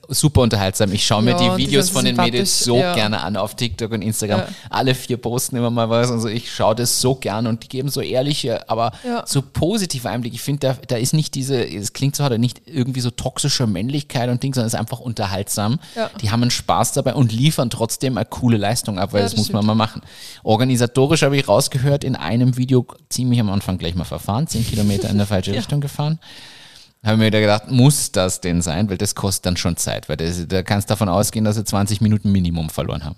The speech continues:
Speaker 2: Ja, ich finde da so, sowas
Speaker 1: Das
Speaker 2: sollte
Speaker 1: ist,
Speaker 2: nicht passieren.
Speaker 1: genau,
Speaker 2: Ja.
Speaker 1: aber
Speaker 2: Man kann schon passieren, aber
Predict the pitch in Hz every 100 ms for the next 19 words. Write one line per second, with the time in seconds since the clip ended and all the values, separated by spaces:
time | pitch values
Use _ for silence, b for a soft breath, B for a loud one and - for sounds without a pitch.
0 | _ - 170 160 160 202 190 180 160 160
1 | 180 - - 190 185 185 175 - - -
2 | B B B B B - - 190 151 135
3 | 185 170 - 175 - 180 127 127 90 95
4 | - 117 135 135 131 - - 190 202 208
5 | 196 185 202 190 180 180 175